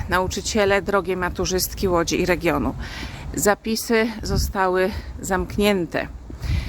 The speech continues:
Lista jest wręcz przepełniona chętnych na konferencję. Bardzo nas to cieszy, ale niestety niektórym szkołom musieliśmy już odmówić, ponieważ sala obrad w Urzędzie Miasta liczy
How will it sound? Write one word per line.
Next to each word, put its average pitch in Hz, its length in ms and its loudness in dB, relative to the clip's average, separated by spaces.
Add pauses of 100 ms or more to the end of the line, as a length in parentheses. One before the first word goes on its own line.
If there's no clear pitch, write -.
(220)
Lista 226 420 2
jest 196 280 -4
wręcz 196 340 0
przepełniona 202 880 2
chętnych 180 880 -2
na 170 380 4
konferencję. 180 840 0
Bardzo 185 540 2
nas 151 280 -6
to 170 100 -4
cieszy, 156 440 -4 (520)
ale 214 260 4
niestety 233 600 2 (240)
niektórym 220 560 2
szkołom 214 400 0
musieliśmy 220 560 0
już 214 180 2
odmówić, 208 680 2
ponieważ 214 680 2 (400)
sala 220 440 2
obrad 190 460 0
w - 120 -12
Urzędzie 220 380 0
Miasta 208 520 0 (500)
liczy 214 440 2